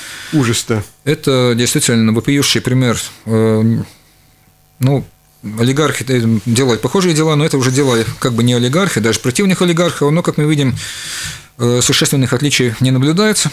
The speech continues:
Speaker 2: Но придет новый Сейм, тогда есть шанс, что, э, в этом плане тоже посмотрят, что там происходило, как происходило,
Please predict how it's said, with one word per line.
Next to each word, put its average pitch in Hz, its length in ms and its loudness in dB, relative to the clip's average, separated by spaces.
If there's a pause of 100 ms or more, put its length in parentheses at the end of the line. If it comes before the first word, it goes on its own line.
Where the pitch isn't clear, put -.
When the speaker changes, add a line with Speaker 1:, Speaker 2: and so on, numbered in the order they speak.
(100)
Speaker 2:
Но 190 320 2 (200)
придет 160 260 0
новый 160 220 2
Сейм, 170 280 0 (360)
тогда 131 260 0
есть 139 300 0
шанс, 143 300 0
что, 131 400 0
э, 110 180 -2 (200)
в - 20 0
этом 117 200 0
плане 127 240 0
тоже 117 280 -2 (180)
посмотрят, 123 500 0 (200)
что 117 340 -2 (140)
там 107 160 0
происходило, 135 560 0 (560)
как 160 180 -4
происходило, 139 680 0